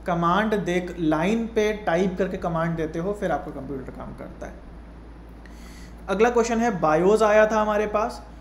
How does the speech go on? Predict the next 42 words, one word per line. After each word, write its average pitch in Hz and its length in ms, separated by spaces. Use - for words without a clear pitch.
कि 196 80
basic 175 580
input 185 440
output 180 400
system 175 440
इसका - 220
full 160 220
form 175 300
है, 214 480
और 185 420
बायोस 170 600
क्या 190 160
होता 170 320
है 180 380
अब 160 120
हम 185 260
इसको 190 280
समझेंगे। 135 460
तो - 60
क्या 226 400
किसी 240 260
ने 240 60
अपने 233 220
laptop 233 400
पे 254 60
ऐसी 180 380
screen 220 400
देखी 202 340
है 233 360
और 202 100
देख 185 320
के 233 80
घबराहट 175 600
हुई 208 180
है? 214 100
बहुत 180 200
बच्चों 185 380
ने 196 160
तो - 320
normally 165 420
देखी 190 200
होगी, 202 260